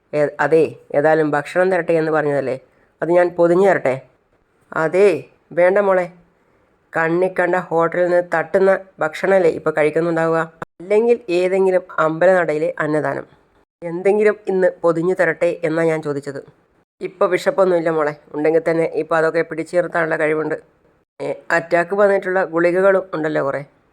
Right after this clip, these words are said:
അതിപ്പോൾ കഴിക്കാറുമില്ല, ഷുഗറും പ്രഷറും ഒക്കെ ഉണ്ടെന്ന് തോന്നുന്നു, അതിനും ഒന്നും കഴിക്കാറില്ല. എങ്ങനെയെങ്കിലും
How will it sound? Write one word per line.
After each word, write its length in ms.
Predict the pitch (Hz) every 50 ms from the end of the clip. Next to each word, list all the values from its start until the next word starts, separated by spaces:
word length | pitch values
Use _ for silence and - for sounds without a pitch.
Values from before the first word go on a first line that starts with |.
| _ _ _ _ _ -
അതിപ്പോൾ 340 | 156 151 165 160 - 196
കഴിക്കാറുമില്ല, 640 | 190 190 180 175 175 175 196 196 202 196 180 160 165 - -
ഷുഗറും 420 | - - 175 151 165 165 170 165 170
പ്രഷറും 340 | 170 170 165 - 180 175 175
ഒക്കെ 160 | 170 160 - 160
ഉണ്ടെന്ന് 300 | 156 156 156 156 156 151
തോന്നുന്നു, 280 | 151 147 143 143 143 - - _ _ - _ _
അതിനും 300 | 165 165 180 190 196 185 190 - -
ഒന്നും 280 | 170 170 165 165 170 165
കഴിക്കാറില്ല. 540 | 160 - 160 156 156 160 156 147 143 139 135 - - _ _ _ _ _ _ _ _ _ -
എങ്ങനെയെങ്കിലും 580 | 196 190 196 196 196 196 190 190 190 180 175